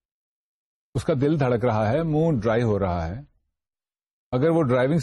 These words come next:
سیکھنے جا رہا ہے تو اس کو سلائٹ انگزائٹی ہے، اگر اس نے یہ سمجھا کہ اس کے دوست کا، اس کے بھائی کا، اس کی بہن کا دوسرے شہر سے چار، آٹھ، دس دن سے خط نہیں آیا، وہ رابطہ نہیں ہوا، تو وہ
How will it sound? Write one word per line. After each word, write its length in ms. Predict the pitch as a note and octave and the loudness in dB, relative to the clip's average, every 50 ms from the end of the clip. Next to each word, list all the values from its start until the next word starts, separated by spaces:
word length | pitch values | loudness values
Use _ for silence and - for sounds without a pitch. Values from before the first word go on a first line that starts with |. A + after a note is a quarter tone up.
| - | -2
سیکھنے 300 | - D3 - C3+ D3 D3+ | -2 -2 0 2 0 2
جا 220 | C3 B2 A#2+ A2+ A#2+ | 2 2 2 2 2
رہا 200 | A#2+ A#2+ B2 C3 | 2 2 2 2
ہے 80 | C3+ C3+ | 0 0
تو 120 | C3+ - | 0 -2
اس 100 | B2 - - | -6 -4 0
کو 160 | C#3 C3+ A#2+ | 0 0 0
سلائٹ 340 | - - A#2+ A#2 B2+ - C#3+ | 0 0 0 0 0 0 0
انگزائٹی 500 | B2+ A2 F#2+ G2 F#2 F#2 F2 A#2+ A#2+ G2+ | 0 2 2 0 0 0 0 0 0 0
ہے، 160 | F#2 E2+ E2 D2 - _ _ _ _ _ _ _ _ _ _ _ _ _ _ _ _ _ - | 0 -2 -4 -8 -12 _ _ _ _ _ _ _ _ _ _ _ _ _ _ _ _ _ -4
اگر 280 | B2+ C3 D3+ E3+ E3+ E3+ - | -2 0 2 2 2 2 0
اس 300 | - D#3 D3+ A2+ - - - | -2 -4 -4 -4 -4 -4 -2
نے 100 | D#3+ D#3 | 0 2
یہ 220 | D#3 D#3 D#3+ D#3+ C#3+ - - - - _ _ _ _ - | 2 2 2 0 -2 -4 -8 -16 -20 _ _ _ _ -4
سمجھا 360 | C3+ B2+ C3+ A#2 B2 D3 D#3 D3+ - | -2 0 0 2 2 2 2 0 0
کہ 60 | D3+ | 0
اس 220 | D3+ C#3 - - | 0 0 0 -2
کے 200 | - - D3+ D3+ D3 C#3+ - - - _ _ - G2+ | -2 -2 0 2 2 0 -2 -4 -10 _ _ -2 0
دوست 280 | C3 - C#3 - - - | 0 0 0 -2 -4 0
کا، 120 | D#3 D3 D3 C#3 | 2 2 2 2
اس 100 | A2 - | 0 -2
کے 80 | - C#3 A#2 F#2+ | -2 -2 0 0
بھائی 180 | G2 A2 C3 C3 | 0 0 0 0
کا، 140 | D#3 D3+ | 2 2
اس 160 | D3 C3+ A2 - | 2 0 0 -2
کی 100 | - B2 | -4 -2
بہن 320 | G#2+ A2 G2+ A2 C3 D3+ | 0 0 0 0 0 0
کا 220 | C#3 C#3 B2 C3+ D#3 - _ _ _ _ _ _ _ _ _ _ _ _ _ _ _ _ - | 0 0 0 0 -2 -6 _ _ _ _ _ _ _ _ _ _ _ _ _ _ _ _ -2
دوسرے 260 | C#3 B2+ - D3 D#3 | -2 0 0 0 -2
شہر 300 | B2+ - E3+ D3 B2+ C3+ A2+ - | 0 0 0 0 0 0 -2 0
سے 180 | D3 D3 D3 - - | 0 0 0 -2 -2
چار، 260 | - A#2+ B2 C3 C#3 | 0 0 2 2 2
آٹھ، 300 | C3+ B2 B2 B2+ A2 G2+ | 2 2 2 0 0 0
دس 180 | C3 B2+ A#2+ - | -2 -2 -2 -2
دن 120 | B2 B2+ A#2 - | -2 -2 0 0
سے 80 | - B2+ | -2 -4
خط 260 | - - A2+ - - | -4 -4 -4 -2 0
نہیں 220 | G#2+ G#2 C3 F3 | 0 2 2 2
آیا، 220 | E3 A#2+ G2+ G2 A2+ C3+ | 2 2 2 2 2 2
وہ 80 | D3 C#3 A2+ | 0 0 0
رابطہ 300 | G2+ G#2 G2+ - - - | 0 -2 -2 -2 -2 -2
نہیں 220 | A#2+ G#2+ G#2+ A#2+ D#3 | 0 2 2 2 2
ہوا، 280 | D3+ A2+ G2 G2 B2 D3+ - _ _ _ _ _ _ _ _ _ _ _ _ _ _ _ - | 2 2 2 0 0 -2 -6 _ _ _ _ _ _ _ _ _ _ _ _ _ _ _ -4
تو 80 | C3+ C3 | -2 0
وہ 80 | C#3+ | 0